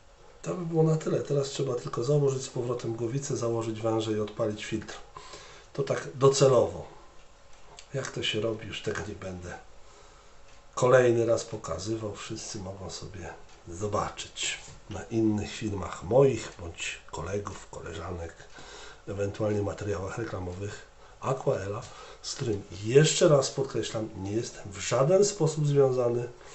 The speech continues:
poza tym, że kiedyś chyba właśnie oni proponowali mi, żebym poprowadził ich stronę W W W, ale to było wieki temu.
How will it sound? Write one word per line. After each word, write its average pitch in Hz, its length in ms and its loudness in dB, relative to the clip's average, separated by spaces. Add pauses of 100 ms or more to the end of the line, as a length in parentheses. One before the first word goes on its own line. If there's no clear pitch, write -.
(300)
poza 185 240 4
tym, 135 200 4
że 117 120 -4
kiedyś 110 520 -4 (800)
chyba 247 280 4
właśnie 175 440 4
oni 151 260 6
proponowali 113 720 0
mi, 104 80 -2
żebym 107 280 -6
poprowadził 104 640 -6
ich 104 100 -8
stronę 104 280 -4
W 98 60 -6
W 98 400 -8
W, 113 80 -6
ale 185 180 -2
to 143 140 -6
było 120 200 -6
wieki 208 460 0
temu. 120 420 6